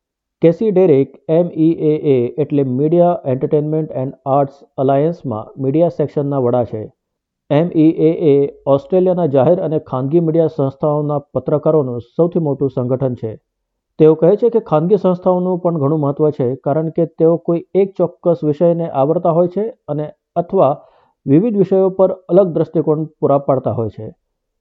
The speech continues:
એક જ વિષય વસ્તુને વિવિધ પાસાઓથી જોવી જરૂરી છે, જેથી લોકોને વધુ વિસ્તૃત માહિતી મળી શકે.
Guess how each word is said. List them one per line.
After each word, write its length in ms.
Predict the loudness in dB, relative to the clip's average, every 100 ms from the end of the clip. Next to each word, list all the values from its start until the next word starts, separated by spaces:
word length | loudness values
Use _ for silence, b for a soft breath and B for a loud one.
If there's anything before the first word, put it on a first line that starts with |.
| _ 2
એક 240 | 2 4
જ 120 | 2
વિષય 240 | 2 2 2
વસ્તુને 520 | 2 0 -4 -2 -2
વિવિધ 340 | -2 0 0 0
પાસાઓથી 560 | 0 2 0 0 0 -2
જોવી 320 | 0 0 0
જરૂરી 420 | 0 0 0 -2
છે, 140 | -2 -4
જેથી 280 | -4 -2
લોકોને 500 | -2 0 0 0 -2 -6 -12 -4
વધુ 220 | 0 2
વિસ્તૃત 420 | 2 0 -4 -4
માહિતી 440 | -4 -4 -2 -4 -6 _ -2
મળી 160 | -2
શકે. 300 | -2 -4 -8